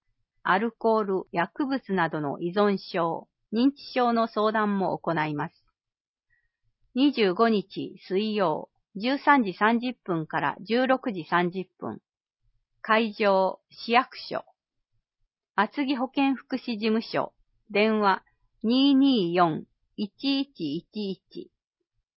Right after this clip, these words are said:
市が主催以外の各種相談。相談日時は変更になる場合があります。詳細は各問い合わせ先へ。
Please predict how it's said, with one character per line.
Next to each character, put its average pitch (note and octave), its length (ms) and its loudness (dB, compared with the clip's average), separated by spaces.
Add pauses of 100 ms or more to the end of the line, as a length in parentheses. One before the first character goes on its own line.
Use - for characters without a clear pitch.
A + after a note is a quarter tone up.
(3250)
市 D#4 100 6
が B3 180 4
主 - 120 -4
催 A#3+ 420 4
以 B3 60 0
外 G3+ 280 4
の D#3+ 300 -4
各 - 260 -4
種 E3+ 180 -8
相 F3+ 300 -2
談。 E3 260 -6 (1160)
相 C#4+ 180 6
談 C#4 240 8
日 C4 300 0
時 F3 140 -2
は E3 220 2
変 B3+ 260 2
更 C4+ 240 4
に B3+ 160 4
な B3 100 6
る G3+ 100 2
場 F3 200 4
合 F3 100 2
が F3 160 2
あ E3 60 2
り D3+ 120 -4
ま D3+ 160 -2
す。 - 160 -18 (720)
詳 B3+ 160 6
細 A3+ 320 2
は G#3 240 4 (120)
各 - 480 -4
問 A3 200 2
い A3 80 2
合 G#3+ 60 6
わ G#3+ 160 4
せ G3 120 -4
先 - 420 -8
へ。 - 140 -10